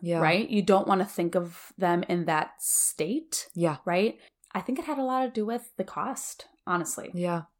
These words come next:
Speaker 1: I agree.
Speaker 2: Because it's expensive to have a funeral
Speaker 1: Yeah.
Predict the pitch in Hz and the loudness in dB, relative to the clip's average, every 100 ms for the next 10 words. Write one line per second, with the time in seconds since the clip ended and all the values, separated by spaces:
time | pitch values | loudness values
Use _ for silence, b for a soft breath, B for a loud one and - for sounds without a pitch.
0 | - b b b b - - - 190 175 | -20 b b b b -14 -14 -8 -4 0
1 | 180 165 - 220 208 233 226 226 214 - | 2 2 2 0 4 4 6 4 2 0
2 | - - _ _ _ _ _ _ _ _ | -2 -8 _ _ _ _ _ _ _ _
3 | _ 208 - 311 - 214 339 240 - - | _ -8 -8 -4 -2 -2 0 -2 -4 -8
4 | - 185 185 185 185 175 - - 185 175 | -6 -2 -2 -2 -2 -2 -4 -8 -2 -2